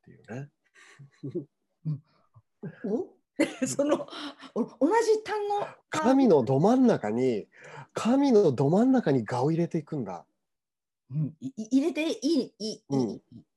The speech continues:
Speaker 2: <laughs> そう。
Speaker 1: で、あの、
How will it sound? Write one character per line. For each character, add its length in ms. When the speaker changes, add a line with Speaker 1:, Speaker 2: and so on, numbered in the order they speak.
Speaker 2:
<laughs> 800
そ 240
う。 240
Speaker 1:
で、 260
あ 180
の、 840